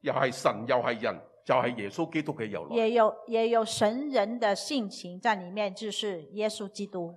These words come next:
Speaker 1: 所以聖經話，他要給你生一個兒子，你要佢起名叫耶-，呃，耶穌，因為佢要將佢嘅百姓喺罪惡裏邊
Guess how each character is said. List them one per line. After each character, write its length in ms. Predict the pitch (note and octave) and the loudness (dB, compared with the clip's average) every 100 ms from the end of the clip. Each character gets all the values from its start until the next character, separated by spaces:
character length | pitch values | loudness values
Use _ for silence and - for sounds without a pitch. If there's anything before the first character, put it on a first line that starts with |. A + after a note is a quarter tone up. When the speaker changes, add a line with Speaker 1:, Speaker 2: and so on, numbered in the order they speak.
| - _ _ | -18 _ _
Speaker 1:
所 140 | - D3+ | 0 2
以 20 | |
聖 200 | E3+ D3+ | 2 2
經 120 | E3+ | 4
話， 140 | D#3+ C#3+ | 6 8
他 200 | F#3+ A#3+ | 12 12
要 140 | G#3+ G3 - - _ _ - | 10 4 0 -16 _ _ 0
給 140 | B3+ B3+ | 4 4
你 100 | F3 | 4
生 380 | F3+ - - A#3+ | 0 0 8 10
一 60 | A#3 | 10
個 240 | G#3+ F3 | 8 4
兒 260 | D3 C3 B2 | 2 -6 -8
子， 240 | C#3 F#3 D#3 | -4 -2 0
你 60 | |
要 80 | E3 D#3+ | 2 2
佢 220 | D3 E3+ - - - _ | 0 -2 -4 -16 -20 _
起 180 | C#3+ A3 | 4 6
名 240 | F#3+ A2+ | 4 2
叫 180 | D3+ D3 | 0 -2
耶-， 240 | B2+ G#2+ A#2+ - | -2 -4 -4 -2
呃， 160 | A#2 | -2
耶 200 | A2 G2 | -2 -6
穌， 400 | G2 - F3 D#3+ - - - B3 | -2 2 2 2 -8 -20 -2 8
因 140 | G#3+ | 10
為 100 | E3 | 10
佢 260 | D#3+ E3 D#3+ | 8 6 4
要 80 | E3 | 8
將 280 | G#3 G3 | 8 8
佢 100 | D3+ D3 | 6 2
嘅 120 | C#3+ | 2
百 300 | C#3+ C3 C#3+ | 4 4 4
姓 300 | - D#3+ D3+ | 0 0 2
喺 140 | C3+ F3 - | 2 2 0
罪 140 | C3+ B2 | 0 0
惡 280 | C3+ C#3+ C3+ | 0 0 -2
裏 60 | B2 | -6
邊 260 | A2+ B2 | -6 -10